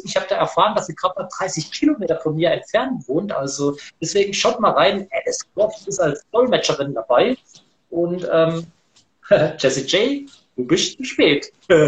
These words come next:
Ob ich mich darüber freue? Naja, ein bisschen schon. <laughs> Aber die Leute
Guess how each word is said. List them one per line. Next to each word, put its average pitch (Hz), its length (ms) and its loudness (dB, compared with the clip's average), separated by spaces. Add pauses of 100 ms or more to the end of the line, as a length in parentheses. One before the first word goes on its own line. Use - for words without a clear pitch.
(880)
Ob 151 120 0
ich 165 120 0
mich 156 140 0
darüber 143 280 4
freue? 185 440 2 (200)
Naja, 107 360 -2
ein 139 60 -8
bisschen 175 320 -6
schon. 147 260 2
<laughs> - 1120 0
Aber 143 220 2
die 156 80 4
Leute 139 240 6